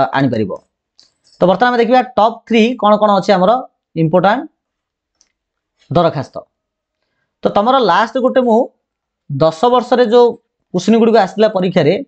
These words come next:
ତାକୁ ମୁଁ ଯେତେବେଳେ ଆନାଲାଇଜ୍ କଲି, ତ ସେଥିରୁ ଏହି ତିନିଟା ଟପିକ୍ ମୁଁ ପାଇଲି। ଏଇ ତିନିଟା ଟପିକ୍ ପ୍ରାୟତଃ ରିପିଟେଡ୍ ହେଇଥାଉଛି, ଯୋଉଟାକି ତମେ ଏଠାରେ ଦେଖିପାରୁଥିବ। ଯେମିତିକି ନଳକୂପ ଖନନ ନିମନ୍ତେ, ଯୋଉଟାକି ଆମେ ଏବେ ଆଲୋଚନା କଲେ, ନଳକୂପ ଖନନ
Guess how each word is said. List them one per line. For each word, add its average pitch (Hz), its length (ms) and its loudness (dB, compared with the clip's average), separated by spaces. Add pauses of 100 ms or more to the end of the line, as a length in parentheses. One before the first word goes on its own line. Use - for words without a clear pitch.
(340)
ତାକୁ 156 240 -2
ମୁଁ 220 80 2
ଯେତେବେଳେ 214 260 2
ଆନାଲାଇଜ୍ 202 320 0
କଲି, 180 240 0 (440)
ତ - 0 - (100)
ସେଥିରୁ 202 220 2 (120)
ଏହି 220 180 4
ତିନିଟା 214 280 2
ଟପିକ୍ 185 260 -2
ମୁଁ 202 60 -2
ପାଇଲି। 120 300 -2 (840)
ଏଇ 220 180 4
ତିନିଟା 240 280 2
ଟପିକ୍ 226 280 -4
ପ୍ରାୟତଃ 202 320 0
ରିପିଟେଡ୍ 196 400 0
ହେଇଥାଉଛି, 208 400 2
ଯୋଉଟାକି 190 240 2
ତମେ 190 140 0
ଏଠାରେ 180 180 -4
ଦେଖିପାରୁଥିବ। 180 440 -2 (560)
ଯେମିତିକି 220 420 0
ନଳକୂପ 208 480 0 (160)
ଖନନ 202 220 0 (100)
ନିମନ୍ତେ, 143 240 0
ଯୋଉଟାକି 180 260 2
ଆମେ 185 140 0
ଏବେ 190 160 2 (200)
ଆଲୋଚନା 165 380 0
କଲେ, 107 160 -4 (400)
ନଳକୂପ 208 400 0 (180)
ଖନନ 190 240 2